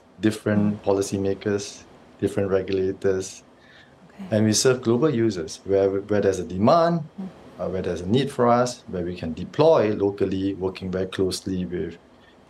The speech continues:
Speaker 1: local stakeholders, local partners, regulators, policymakers. We will do so, offering our services in, in those areas.
Speaker 2: So I believe today the Philippine Securities and Exchange Commission says it's working to block users' access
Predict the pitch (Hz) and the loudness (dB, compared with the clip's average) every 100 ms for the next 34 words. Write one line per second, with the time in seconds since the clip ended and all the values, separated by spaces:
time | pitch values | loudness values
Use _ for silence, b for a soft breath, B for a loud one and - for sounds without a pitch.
0 | - 104 117 110 120 120 120 113 113 110 | -2 0 2 0 0 2 4 4 2 0
1 | - 92 95 - 123 120 104 98 98 - | -6 -6 -4 0 -2 -2 -4 -2 -2 -6
2 | - 98 95 92 92 92 90 95 92 92 | -4 -2 0 -2 -2 -4 -2 -4 -2 -4
3 | 92 90 87 90 92 - - 101 95 95 | -6 -6 -6 -6 -6 -8 -8 -2 0 0
4 | 127 - 82 - 92 - 95 90 - 90 | -4 -6 -12 -10 -8 -8 -6 -4 -4 -6
5 | 98 101 92 92 87 87 92 92 98 156 | -6 -6 -6 -8 -10 -10 -8 -8 -8 -10
6 | - - B B B B B B - - | -14 -20 B B B B B B -20 -20
7 | - - - - - 233 254 185 226 277 | -20 -20 -20 -8 -2 4 6 6 6 4
8 | 240 254 233 220 202 254 247 - 226 220 | 6 6 8 6 4 4 4 6 4 4
9 | 196 240 226 208 202 196 - - 233 226 | 4 6 6 6 4 2 0 4 4 4
10 | 196 175 175 175 196 196 196 196 - 226 | 2 -2 0 0 4 6 6 4 4 6
11 | 247 247 214 202 214 208 - 214 202 190 | 6 6 4 6 4 4 4 4 6 4
12 | - 202 - 202 190 - | 4 2 4 4 4 0